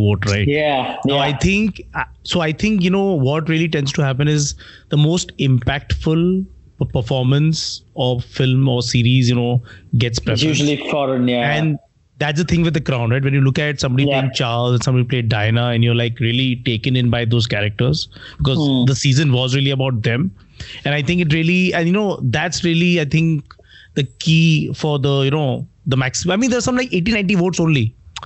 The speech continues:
Speaker 1: Only these guys are voting. So it's going to be, like, those two, three, four votes which will split, and then you'll have a winner.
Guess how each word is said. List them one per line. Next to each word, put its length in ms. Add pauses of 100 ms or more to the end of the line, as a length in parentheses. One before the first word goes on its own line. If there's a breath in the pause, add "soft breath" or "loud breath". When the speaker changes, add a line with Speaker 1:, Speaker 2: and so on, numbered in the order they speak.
(260 loud breath)
Speaker 1:
Only 160
these 240
guys 180
are 60
voting. 440 (340 loud breath)
So 240
it's 140
going 200
to 80
be, 140
like, 200
those 180
two, 180
three, 200
four 220
votes 360
which 120
will 100
split, 400
and 180
then 160
you'll 200 (220)
have 140
a 60
winner. 280